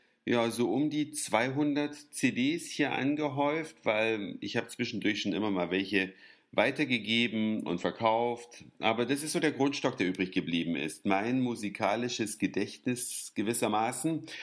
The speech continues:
bis auf die Sachen, die ich natürlich bei iTunes gekauft habe. Irgendwann habe ich ja aufgehört, C Ds zu kaufen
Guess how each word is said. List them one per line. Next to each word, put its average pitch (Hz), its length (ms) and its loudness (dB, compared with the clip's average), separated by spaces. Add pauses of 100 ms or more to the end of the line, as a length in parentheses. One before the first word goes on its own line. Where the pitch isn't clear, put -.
(160)
bis 143 200 4
auf 151 160 0
die 151 80 2
Sachen, 139 400 2
die 131 180 2
ich 127 120 -4
natürlich 117 520 0
bei 95 240 2
iTunes 117 380 -2
gekauft 80 480 0
habe. 87 320 2
Irgendwann 101 480 0
habe 104 160 -2
ich 101 80 -4
ja 104 80 2
aufgehört, 101 560 0
C - 100 0
Ds - 240 0
zu 101 160 -2
kaufen 101 500 0